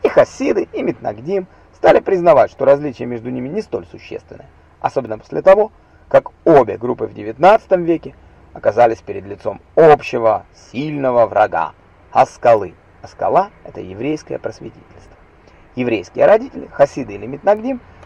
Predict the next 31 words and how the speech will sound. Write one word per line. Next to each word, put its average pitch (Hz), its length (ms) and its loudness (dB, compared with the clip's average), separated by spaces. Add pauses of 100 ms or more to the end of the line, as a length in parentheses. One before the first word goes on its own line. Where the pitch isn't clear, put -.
которые 190 240 -2
прежде 180 260 2
опасались, 175 600 4
что - 140 -10
их 147 100 -8
ребенок 151 400 -2
перейдет 151 440 -4
в - 20 -20
противоположный 143 760 0
лагерь, 139 380 2 (420)
теперь - 160 0
стали 180 240 4
больше 175 280 0
бояться, 151 560 6
как 175 120 -2
бы 175 120 2
он 165 120 0
вообще 139 720 2
не 185 100 -2
утратил 101 440 -2
веры. 98 280 -10 (600)
Дополнительным 113 680 2 (140)
фактором - 520 0
ослабления 123 640 -2
раскола 214 460 0 (340)
стал 151 260 6
интерес 120 400 -4
хасидов - 540 -6
в - 60 -18
девятнадцатом-двадцатом 110 1040 -6
веке 254 280 -4